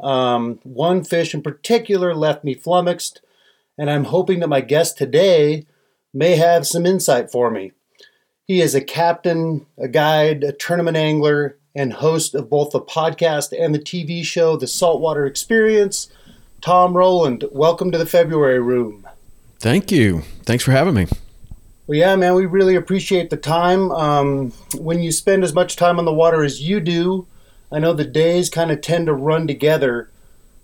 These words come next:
Speaker 1: but there's always those instances that stand out and create, uh, lifelong memories.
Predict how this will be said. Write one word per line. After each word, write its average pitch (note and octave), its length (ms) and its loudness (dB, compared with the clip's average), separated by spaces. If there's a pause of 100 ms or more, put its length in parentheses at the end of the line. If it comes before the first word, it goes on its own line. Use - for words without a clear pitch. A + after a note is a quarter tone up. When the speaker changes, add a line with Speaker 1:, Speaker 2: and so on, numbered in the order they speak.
(320)
Speaker 1:
but D#3+ 100 -2
there's G3 160 4
always G#3 300 2
those E3+ 200 2
instances G3 800 -2
that D#3 160 -6
stand F#3 460 2
out D#3+ 340 2
and D3+ 220 -2
create, D3 480 -2
uh, C3 340 4
lifelong C3+ 760 0
memories. C3+ 680 -2